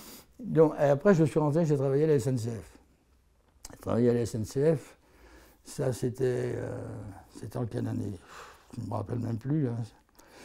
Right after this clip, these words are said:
Je devais avoir dix-huit ans, un truc comme ça, là. Donc, ça devait être de, de quarante et un, de cinquante-huit, cinquante-neuf, un truc comme ça. Ah oui. Pourquoi aussi la, le,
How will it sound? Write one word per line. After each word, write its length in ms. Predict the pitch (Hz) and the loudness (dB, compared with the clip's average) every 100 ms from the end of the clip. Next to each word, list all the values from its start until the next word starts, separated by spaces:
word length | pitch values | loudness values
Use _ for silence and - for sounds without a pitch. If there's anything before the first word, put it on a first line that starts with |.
| - 120 | -12 -4
Je 80 | |
devais 120 | 113 123 | 0 2
avoir 200 | 127 113 | 4 2
dix-huit 500 | 117 120 117 127 156 | 2 0 0 2 2
ans, 160 | 160 | 2
un 80 | 135 | 0
truc 220 | - 127 | -2 -4
comme 160 | - 120 | -2 -4
ça, 200 | - 147 | -2 -4
là. 220 | 110 110 | -4 -6
Donc, 280 | 107 120 113 | -6 -6 -6
ça 140 | - | -6
devait 260 | 113 107 113 | -6 -4 -4
être 200 | 139 120 | -2 -2
de, 500 | 110 110 110 113 110 | -2 -6 -6 -6 -6
de 240 | 107 110 107 | -6 -8 -8
quarante 340 | 120 123 110 | -8 -8 -6
et 20 | 131 | -6
un, 60 | |
de 100 | 120 110 110 107 | -4 -6 -8 -12
cinquante-huit, 560 | - 131 147 131 185 180 | -10 -8 -6 -2 -2 -2
cinquante-neuf, 580 | 143 127 139 147 175 139 | -6 -4 -4 0 -2 0
un 80 | 139 | -4
truc 200 | 131 117 | -6 -6
comme 160 | 139 | -6
ça. 180 | 123 127 - - - - - - - _ _ _ _ - - | -6 -10 -12 -20 -14 -12 -10 -14 -18 _ _ _ _ -16 0
Ah 60 | 127 | 0
oui. 100 | 113 - - - _ - | 0 -6 -20 -20 _ 4
Pourquoi 420 | 180 - - 180 | 4 4 6 8
aussi 340 | 160 - 165 151 | 8 6 2 4
la, 220 | 131 120 | 2 0
le, 400 | 120 113 110 | -4 -4 -8